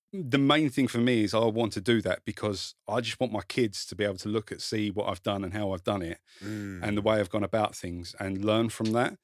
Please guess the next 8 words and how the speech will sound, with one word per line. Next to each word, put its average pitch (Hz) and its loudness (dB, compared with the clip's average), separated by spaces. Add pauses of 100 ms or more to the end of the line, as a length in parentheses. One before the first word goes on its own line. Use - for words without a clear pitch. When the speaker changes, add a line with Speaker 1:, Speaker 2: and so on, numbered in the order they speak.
(340)
Speaker 1:
So 120 4
that's, 123 2
like, 107 4
the 98 -10
core 127 0
thing. 92 -6 (120)
But - -6
if 113 -8